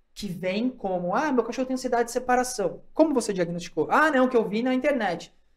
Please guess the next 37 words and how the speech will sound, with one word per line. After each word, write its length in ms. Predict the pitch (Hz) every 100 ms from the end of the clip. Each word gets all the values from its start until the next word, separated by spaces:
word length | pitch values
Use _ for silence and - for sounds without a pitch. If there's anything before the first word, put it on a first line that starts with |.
| _ _
Mas 120 | -
peraí, 260 | - 226 165
será 320 | - 147 185
que 100 | 165
é 40 | 156
ansiedade 300 | - 151 147
de 40 |
separação 420 | - 139 139 147
mesmo? 380 | 147 190 135 127 - _ _ -
Já 140 | 208
levou 180 | 220 214
num 140 | 180 -
clínico, 400 | 214 214 165 160
veterinário, 500 | 160 160 175 196 170
já 60 |
fez 200 | 170 190
os 40 | 156
exames? 480 | 156 214 214 - - - - - - -
Beleza, 340 | 226 247 170 175
fiz 180 | 247
os 80 | 240
exames, 360 | 247 226 247 247
não, 260 | 247 240 -
é, 100 | 196
é, 500 | 196 - 190 180 160
é, 220 | 180 170
não 140 | 170 208
tem 200 | 226 240
nada, 280 | 214 151 139
então 200 | - 165
não 140 | 190
é 60 | 180
ansiedade 260 | 180 180
de 60 | 175
separação, 520 | 190 190 214 - 139
é 60 | 147
hiperapego. 520 | 156 180 180 151 -